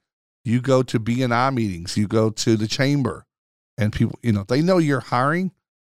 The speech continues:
they may come across someone who's looking for a great, great, great job in the trades,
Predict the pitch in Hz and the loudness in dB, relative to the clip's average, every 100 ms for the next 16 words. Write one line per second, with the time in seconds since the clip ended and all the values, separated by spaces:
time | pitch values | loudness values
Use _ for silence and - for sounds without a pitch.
0 | _ _ - 135 160 135 147 139 - 131 | _ _ -4 0 0 0 -2 -2 0 0
1 | 127 123 120 117 101 117 - 113 - 101 | 0 -2 0 0 0 -2 0 -2 0 0
2 | 95 117 110 117 123 _ _ _ - 110 | 0 -4 0 0 -2 _ _ _ -2 -2
3 | - 110 104 - - - 104 107 117 101 | -2 -2 -2 -4 -18 -6 0 0 0 -4
4 | 98 117 107 151 - | -2 0 0 0 -4